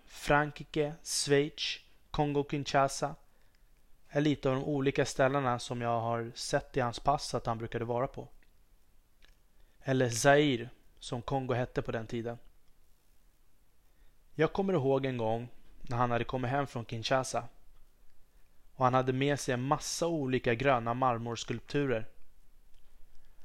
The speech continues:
Olika modeskulpturer på kvinnokroppar i alla dess former. I guldfärg.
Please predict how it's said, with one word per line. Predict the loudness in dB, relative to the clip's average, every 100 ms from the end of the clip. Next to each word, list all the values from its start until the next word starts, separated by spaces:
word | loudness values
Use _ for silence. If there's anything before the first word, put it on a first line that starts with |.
| -14 0
Olika | 4 4 4 4
modeskulpturer | 4 2 2 0 -2 -2 2 2 4 2
på | 2 2 2
kvinnokroppar | 0 -2 0 0 -2 -4 -4 0 4
i |
alla | 6 6
dess | 4 -2
former. | -2 -2 -2 -4 -6 -10 -20 -20 -20 -20 -20 -20 -10
I | 2
guldfärg. | 6 6 4 6 6 4